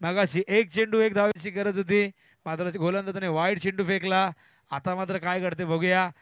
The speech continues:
आशिषला नक्कीच, अ, कमबॅक करता आलं तीन षटकारानंतर.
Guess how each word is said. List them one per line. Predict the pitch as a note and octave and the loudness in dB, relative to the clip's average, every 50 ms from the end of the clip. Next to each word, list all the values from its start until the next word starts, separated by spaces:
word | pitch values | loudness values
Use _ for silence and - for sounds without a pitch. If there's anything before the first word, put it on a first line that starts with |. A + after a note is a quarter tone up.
| _ _ _ _ - | _ _ _ _ -8
आशिषला | D3 D3+ C#3+ - G3+ F#3+ D3 C#3 F#3+ F#3 F3+ F3 D#3+ D3 - _ | -6 -6 -6 -6 -8 -8 -6 -2 0 2 2 2 0 -2 -6 _
नक्कीच, | D3 D3 D#3+ D#3+ - F3+ F#3+ E3+ F3 | -12 -12 -12 -8 -6 -8 -6 -2 0
अ, | F3+ F3 D#3 D#3 - - _ - | 0 0 0 -2 -4 -10 _ -14
कमबॅक | E3+ E3+ F3 F#3+ G#3+ - - | -14 -8 -6 -6 -6 -4 -4
करता | F#3 E3+ E3+ - G#3 G#3+ A3 | -4 -4 -2 -2 0 0 0
आलं | G3+ F#3 E3 D3 B2+ - _ _ _ _ _ - | 0 0 -2 -4 -6 -8 _ _ _ _ _ -10
तीन | F#3+ F3+ | -8 -6
षटकारानंतर. | D3 F3+ E3+ D#3+ D#3+ F3+ F3 F3 E3 D3+ D3+ D#3 D3 F3 E3 D#3 C3+ | -4 -6 -6 -4 -2 -2 -2 -2 -4 -6 -8 -2 0 0 2 0 -2